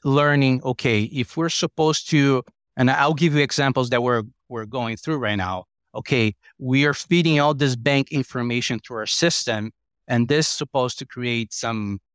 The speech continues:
cash posting entries. And also, we're trying to leverage that to really understand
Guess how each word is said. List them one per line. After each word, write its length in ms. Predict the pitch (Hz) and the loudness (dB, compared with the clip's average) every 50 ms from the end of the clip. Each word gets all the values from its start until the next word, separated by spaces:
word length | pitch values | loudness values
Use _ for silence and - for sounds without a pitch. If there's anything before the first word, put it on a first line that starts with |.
| _ - | _ -4
cash 260 | - 180 160 - - - | -2 0 0 0 -2 -2
posting 400 | - 143 131 127 - - 123 117 | -2 -2 -2 -2 -2 -2 0 0
entries. 540 | 117 123 123 117 - - 101 98 98 95 - | 2 2 0 -2 -4 -4 -6 -6 -6 -6 -6
And 180 | - 131 120 127 | -6 -4 -2 0
also, 520 | 131 143 151 151 - - 123 113 113 117 _ _ _ _ _ | 2 0 0 0 -2 -2 -2 -2 -4 -6 _ _ _ _ _
we're 120 | - 131 113 | -10 -8 -6
trying 260 | - - 147 143 143 | -2 0 0 0 0
to 100 | - 139 | 0 2
leverage 540 | 123 123 131 135 135 127 123 101 - - - | 2 4 4 2 2 0 -2 -4 -6 -4 -2
that 220 | 127 113 117 - | 0 0 0 -2
to 100 | - 127 | -6 -10
really 260 | 123 123 131 123 120 117 | -8 -4 -4 -2 -2 -2
understand 640 | 113 113 113 - - - 135 123 117 113 113 110 | -2 -4 -6 -8 -6 -2 0 0 0 2 0 -2